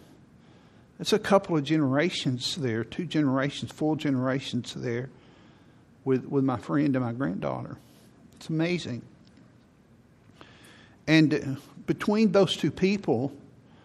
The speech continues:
of those seventy years of three score and ten, there's a lot of impact. Uh, you know, Calvin and Merlin had lived a lot longer than that.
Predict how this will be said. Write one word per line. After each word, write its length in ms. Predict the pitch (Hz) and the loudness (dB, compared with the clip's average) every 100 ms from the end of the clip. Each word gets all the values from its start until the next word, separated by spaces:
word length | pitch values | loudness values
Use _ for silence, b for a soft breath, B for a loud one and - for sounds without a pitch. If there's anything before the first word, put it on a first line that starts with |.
| b b b b b - - | b b b b b -20 -6
of 120 | 135 | 2
those 220 | 160 147 | 4 4
seventy 360 | - 170 165 175 | 4 4 4 2
years 340 | 151 131 127 | 2 2 0
of 80 | 127 | -6
three 200 | - 156 | -4 -4
score 380 | 151 - - 135 | -2 -6 -4 -4
and 100 | - | -4
ten, 380 | - 202 160 120 | -4 0 2 2
there's 200 | 127 180 | 0 0
a 60 | 135 | 0
lot 460 | 127 135 156 - | 2 4 4 4
of 140 | 143 120 | 0 0
impact. 800 | 151 - - 135 113 - - - - - - - - - - - b b b b - | 0 -2 -6 -4 -4 -8 -14 -18 -18 -20 -20 -20 -20 -20 -20 -20 b b b b -12
Uh, 60 | - | -10
you 160 | 147 - | -8 -8
know, 220 | 127 139 - | -8 -10 -14
Calvin 400 | - 160 156 139 | -2 4 4 4
and 140 | 127 135 | 2 4
Merlin 340 | 151 165 135 | 4 2 0
had 160 | 135 143 | -2 0
lived 380 | 135 135 131 - - - _ - - _ - - - - | 4 4 2 -6 -20 -20 _ -20 -20 _ -20 -20 -20 -6
a 40 | 135 | 0
lot 240 | 131 - - b b b b b b - | 2 0 -8 b b b b b b 0
longer 600 | 143 151 160 139 139 B B B - - | 6 6 6 4 0 B B B -12 -2
than 160 | 139 | 0
that. 360 | 131 131 143 | 2 2 0